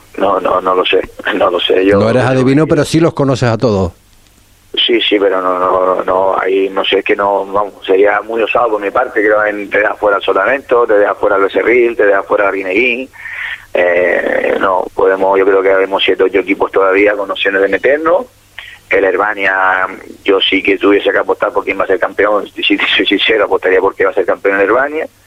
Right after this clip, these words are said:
Speaker 1: por la, por el, por, por los números que tiene hasta ahora, pero yo creo que el resto estamos todos en el mismo, en un mismo saco que nos podemos meter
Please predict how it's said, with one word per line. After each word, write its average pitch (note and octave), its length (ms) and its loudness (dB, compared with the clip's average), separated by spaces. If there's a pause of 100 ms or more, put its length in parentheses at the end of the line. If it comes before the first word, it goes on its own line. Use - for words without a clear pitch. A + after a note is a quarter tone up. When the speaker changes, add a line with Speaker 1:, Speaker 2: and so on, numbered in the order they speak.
(1300)
Speaker 1:
por G#2 160 2
la, F#2 220 2
por F2+ 260 0
el, E2+ 160 0
por, F2 360 0
por F2+ 180 -2
los F2+ 160 0
números G2 280 0
que F#2 60 -2
tiene G2 180 0
hasta G2 200 -2
ahora, C3+ 400 0 (760)
pero F#2 320 2
yo F#2 140 2
creo F#2+ 180 2
que F#2 60 2
el F#2 120 2
resto G2 260 -2
estamos A#2+ 320 -4
todos G2 260 0
en F#2+ 60 -2
el F#2 60 -4
mismo, F#2+ 640 0
en G2+ 120 -2
un F#2+ 80 -6
mismo G2 240 -2
saco A2 260 0
que C3+ 80 2
nos A2+ 80 -6
podemos F#2+ 260 -2
meter F2+ 220 -2